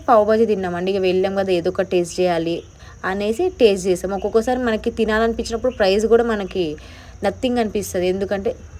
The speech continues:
మనం ఏది చేసినా మన ఫుడ్ కోసమే కదా అండి చేసేది. ఇక్కడ నాకు ఈ మిర్చీస్ భలే అనిపించినాయండి, అందుకనే జూమ్ చేసి చూ-, తీసాను నేను. నాకు పెద్దగా ఎంత లావు ఉన్నాయో ఆ మిర్చీస్ అయితే. అటు పక్కన అయితే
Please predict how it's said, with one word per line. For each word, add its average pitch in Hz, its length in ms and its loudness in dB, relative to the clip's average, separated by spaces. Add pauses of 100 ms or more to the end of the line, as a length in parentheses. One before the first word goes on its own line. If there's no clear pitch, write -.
(240)
మనం 202 220 0
ఏది 190 300 2
చేసినా 254 180 2
మన 247 120 0
ఫుడ్ 208 240 -2
కోసమే 226 400 2
కదా 160 180 0
అండి 156 260 -4
చేసేది. 143 260 -6 (320)
ఇక్కడ 254 180 4
నాకు 269 200 -2
ఈ 226 100 2
మిర్చీస్ 208 480 -4
భలే 202 240 6
అనిపించినాయండి, 202 600 -2
అందుకనే 190 420 0
జూమ్ 190 400 -4
చేసి 208 260 -2
చూ-, 170 380 -2
తీసాను 196 360 -2
నేను. 156 220 -6 (320)
నాకు 185 160 -6
పెద్దగా 220 540 2
ఎంత 185 320 0
లావు 190 440 4
ఉన్నాయో 226 220 0
ఆ 208 40 -2
మిర్చీస్ 185 360 -6
అయితే. 160 200 -4 (360)
అటు 202 200 0
పక్కన 233 440 0
అయితే 226 500 -2